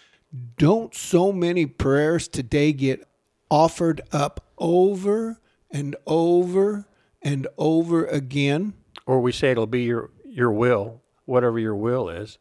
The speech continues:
Speaker 2: Now, I know that may offend some people, but it's true. You're asking God for something, and he's telling you, "Cast all your care upon me." If he's telling me to cast all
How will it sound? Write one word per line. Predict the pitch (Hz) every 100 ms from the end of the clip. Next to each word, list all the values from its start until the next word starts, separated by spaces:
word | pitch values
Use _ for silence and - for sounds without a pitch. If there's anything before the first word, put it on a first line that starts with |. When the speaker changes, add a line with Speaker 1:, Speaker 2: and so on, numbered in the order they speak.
| _ _ _ _ -
Speaker 2:
Now, | 123
I | 127
know | 135
that | 131 123
may | 127 123
offend | - 135 147 -
some | 185 120
people, | 104 95 120
but | 120
it's | 120 -
true. | - 214 208 73 - _ _ _ _ _ _ _
You're | 175 214
asking | 180 202 - 156 139
God | 143 165 185
for | 156 131
something, | - 175 185 - 92 92 _ _ _ _ _ _ _ _ _ _ _ _
and | 151
he's | 170 214
telling | - 208 196 147
you, | 127 131 143 _ _ _ _ _ _ -
"Cast | - 208 - 196
all | 185
your | 180 170
care | - 185 175
upon | - 180 185
me." | 139
If | 123
he's | 226
telling | - 220 196
me | 185
to | -
cast | - 196 180 190
all | 180 175 165 -